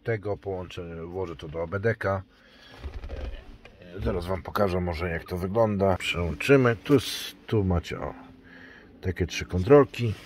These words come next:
Włożymy to na dół. Trafimy.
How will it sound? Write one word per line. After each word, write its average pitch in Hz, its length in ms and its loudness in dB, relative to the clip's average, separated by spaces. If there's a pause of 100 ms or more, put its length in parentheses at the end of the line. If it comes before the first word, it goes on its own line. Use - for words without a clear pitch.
(1500)
Włożymy 90 600 -2
to 85 160 -6
na 120 220 2
dół. 160 280 2 (1900)
Trafimy. 95 600 2